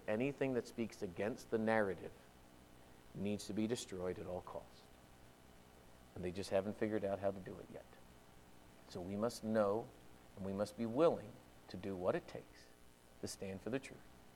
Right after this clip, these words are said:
And we do it together. We're about ready to take communion and remind ourselves of the atoning work of Christ. This is not a,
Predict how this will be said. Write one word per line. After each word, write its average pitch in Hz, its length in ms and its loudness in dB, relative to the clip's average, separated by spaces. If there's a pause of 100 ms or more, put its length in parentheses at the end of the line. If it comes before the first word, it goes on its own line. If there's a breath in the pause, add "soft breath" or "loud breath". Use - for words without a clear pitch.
(840)
And 98 80 -2
we 95 60 0
do 87 140 -4
it - 100 -10
together. - 240 -12 (1700)
We're 120 80 6
about 139 200 12
ready 160 160 10
to 131 60 0
take 147 180 6
communion 117 440 2 (560)
and 117 120 2
remind 117 380 8
ourselves 107 340 6
of 101 60 -4
the 101 80 2
atoning 110 400 2
work 98 220 2
of 101 80 -8
Christ. - 480 -2 (2000)
This 147 300 10
is 135 120 4
not 147 420 12
a, 123 440 10